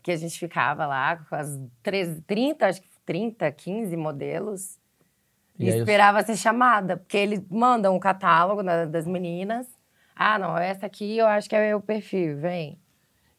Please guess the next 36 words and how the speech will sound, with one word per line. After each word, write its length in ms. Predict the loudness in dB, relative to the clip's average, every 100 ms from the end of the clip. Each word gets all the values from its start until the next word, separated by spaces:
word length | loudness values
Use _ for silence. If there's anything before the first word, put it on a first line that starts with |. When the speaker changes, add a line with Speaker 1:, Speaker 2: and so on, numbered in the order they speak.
| 0
Speaker 2:
E 120 | 0
o, 100 | 2
e 60 | 0
o 60 |
quanto, 420 | 4 4 4 0
Speaker 1:
Ah. 40 | 0
Speaker 2:
e, 140 | -2 -4 -2
e 60 | 0
o 40 |
quanto 220 | 2 2 6
os 100 | 6
artistas 480 | 6 2 -2 0
da 140 | 4 4
Globo 580 | 4 2 2 0 -4 -8 -16 -6
frequentavam 680 | -2 2 2 4 8 8 6
essa 240 | 0 -2
casa? 400 | -2 -6 -6 -10 -14 _ _ _ _ _ _ _ _ _
"Ô, 200 | 8 8 10
vamos 240 | 6 10
lá, 340 | 12 12 12
festinha." 720 | 10 4 4 0 0 2 2 4
Speaker 1:
Não, 200 | 6 4
não 100 | 2
podia. 440 | -4 -6 -8 -10 -16 _ _ _ _ _ _ _ 2
Speaker 2:
É, 100 | 8
Speaker 1:
Não 140 | 10 8
Speaker 2:
é, 40 |
Speaker 1:
podia. 360 | 6 -4 0 0
Speaker 2:
então 240 | 8 12
essa 320 | 12 10 4 2
Speaker 1:
Não 80 | 2
podia. 500 | -6 -6 -6 -4 2
Speaker 2:
Não 160 | 2
pode. 460 | 6 4 4 -6 -18 _ _
Speaker 1:
Ninguém 640 | -6 -2 -2 -2 -4 -2
entrar. 420 | -6 -2 -2 -2